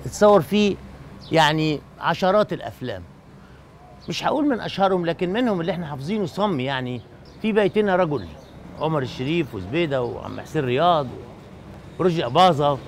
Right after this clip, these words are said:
وحسن يوسف، كل دول كانوا في بيتنا رجل. احنا في شارع اسمه شارع المهراني، على اليمين كده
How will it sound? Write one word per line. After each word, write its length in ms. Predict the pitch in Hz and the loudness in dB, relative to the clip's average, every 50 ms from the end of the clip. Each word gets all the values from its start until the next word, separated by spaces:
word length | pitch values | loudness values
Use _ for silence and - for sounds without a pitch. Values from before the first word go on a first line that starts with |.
| - - | -10 -6
وحسن 360 | 123 123 196 202 - 180 165 | 2 4 4 4 4 4 4
يوسف، 320 | 180 202 208 - 165 160 - - - - - | 4 4 2 2 -2 -4 -6 -8 -6 -2 0
كل 180 | 214 214 208 | 2 2 4
دول 140 | 208 214 202 | 4 4 4
كانوا 240 | - 185 185 180 170 | 2 2 0 0 0
في 120 | 151 156 | 0 -2
بيتنا 320 | 151 143 - 165 160 151 135 | -2 -2 0 0 2 2 2
رجل. 160 | 127 - - - - - - - - - - - - - - - - - - - - - - - - - - - - - - - - - - - - - - - - - - - - - - - 185 | 0 -2 -4 -6 -6 -6 -6 -6 -6 -6 -6 -6 -6 -8 -8 -8 -10 -10 -10 -10 -12 -12 -12 -14 -16 -18 -18 -18 -18 -18 -18 -18 -18 -18 -16 -16 -16 -16 -16 -16 -16 -16 -16 -16 -16 -16 -8 -4 -4
احنا 220 | 185 - 190 208 190 | -2 -2 -2 -4 -6
في 100 | 147 - | -6 -6
شارع 300 | 220 220 208 196 180 185 | -6 -6 -4 -6 -6 -8
اسمه 200 | - - 170 151 | -8 -8 -8 -8
شارع 320 | 117 170 165 160 151 139 | -6 -6 -4 -4 -4 -4
المهراني، 460 | 127 120 113 104 113 117 107 95 82 80 - - - - - - - - - - - - - - - - - - - - - - - - - - - - - - - - | -6 -6 -6 -6 -4 -4 -6 -6 -8 -12 -16 -18 -18 -18 -18 -18 -18 -20 -20 -20 -20 -20 -20 -20 -20 -20 -20 -20 -20 -20 -20 -20 -20 -18 -18 -18 -18 -18 -18 -18 -10 -2
على 200 | - 131 139 147 | 0 4 4 6
اليمين 420 | 147 147 147 156 180 214 233 233 208 | 4 4 4 2 4 4 4 4 4
كده 300 | - 202 190 180 185 | 4 4 4 4 2